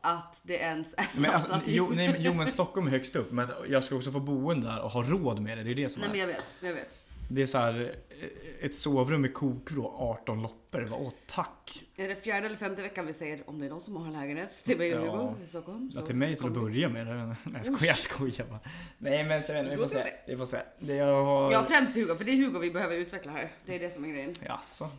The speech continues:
Speaker 2: Nej, men för första gången sen jag började jobba sen så har jag ingen plan utöver sommaren.
Speaker 1: Nej,
Speaker 2: Så
Speaker 1: skönt.
Speaker 2: det, jag vet inte.
Speaker 1: Nej, ja.
Speaker 2: Jag är ju ish free agent till hösten, så att
Speaker 1: Mm, ja.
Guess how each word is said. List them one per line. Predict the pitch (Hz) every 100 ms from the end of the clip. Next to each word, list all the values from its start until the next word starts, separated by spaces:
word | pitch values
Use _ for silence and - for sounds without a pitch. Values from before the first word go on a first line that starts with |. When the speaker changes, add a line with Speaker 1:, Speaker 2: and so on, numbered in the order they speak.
| 151
Speaker 2:
Nej, | 131
men | 135
för | 143 160
första | - 175 - 202
gången | 165 180 160 127 123 123 - - - - - - _ _ _ _ -
sen | - - 143 127 120 120 120 - - - _ _ _
jag | 127 120
började | 123 120
jobba | 117 117
sen | 151 135
så | 107
har | 107
jag | -
ingen | 104 107
plan | 107 - 101
utöver | 107 110 113
sommaren. | 113 117 123 - - - - - - -
Speaker 1:
Nej, | 185 175
Speaker 2:
Så | -
Speaker 1:
skönt. | 110
Speaker 2:
det, | 113
jag |
vet | 117 120
inte. | 92 - - _ _ -
Speaker 1:
Nej, | 170 165
ja. | 175 214 214
Speaker 2:
Jag | 131 131
är |
ju | 135 139
ish | 143 170 - -
free | - 127 113 123 143 113
agent | 104 92 -
till | -
hösten, | 101 - -
så | - -
att | - -
Speaker 1:
Mm, | 175 165
ja. | 160 160